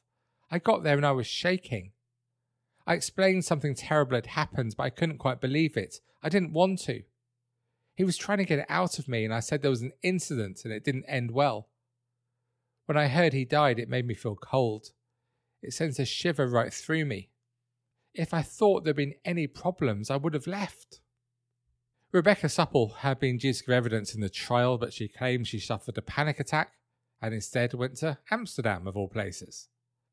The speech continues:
But she did manage to get over this and get to the trial, and she gave evidence saying that Scott had thrown a glass at Butcher in a nightclub and attacked him with knives after the pair slept together following her breakup with Scott.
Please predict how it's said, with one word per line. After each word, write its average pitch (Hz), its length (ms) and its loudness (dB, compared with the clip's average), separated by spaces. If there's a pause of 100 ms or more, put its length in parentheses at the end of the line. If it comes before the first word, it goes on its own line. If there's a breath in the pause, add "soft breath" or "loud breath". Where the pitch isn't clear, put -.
(400)
But 175 180 0
she - 120 -6
did 185 140 2
manage 165 300 0
to 127 60 -4
get 117 140 0
over 180 200 4
this 190 480 0
and 110 140 -8
get - 200 -6
to - 80 -14
the 98 120 -10
trial, 135 520 0 (600)
and 185 160 0
she 214 100 -6
gave 190 240 2
evidence 135 520 0
saying 123 260 0
that 107 160 -6
Scott - 480 -2
had 117 140 -8
thrown 113 260 0
a 101 60 -6
glass 117 400 0
at - 160 -16
Butcher - 260 -8
in 101 60 -10
a 101 100 -10
nightclub 120 500 -4 (520)
and 131 160 0
attacked - 480 -6
him 117 80 -4
with 104 180 -4
knives 120 480 -2 (480)
after - 260 4
the 135 80 -2
pair 127 320 0
slept - 300 -8
together 110 400 0
following 107 380 -4
her 101 100 -6
breakup 104 400 -6
with 98 80 -10
Scott. - 520 -4